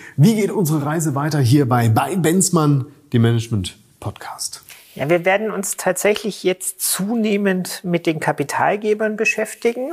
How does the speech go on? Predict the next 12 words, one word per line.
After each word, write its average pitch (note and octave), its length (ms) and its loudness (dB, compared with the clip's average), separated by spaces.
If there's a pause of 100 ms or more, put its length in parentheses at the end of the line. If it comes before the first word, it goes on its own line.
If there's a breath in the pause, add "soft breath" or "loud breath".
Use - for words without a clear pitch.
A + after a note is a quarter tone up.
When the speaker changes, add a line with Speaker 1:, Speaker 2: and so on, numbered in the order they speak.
(120)
Speaker 2:
Wir E3+ 160 2
werden F3 400 2 (160)
zunächst F#3+ 800 0
auf - 320 -2
die D#3 300 -4 (340 loud breath)
originären D3+ 880 0
Kapitalgeber, D3+ 920 -4
die C3 340 -8 (420)
Gründer G#3 600 0
und D#3 220 -8
Gesellschafter - 800 -4
blicken, B3 440 -6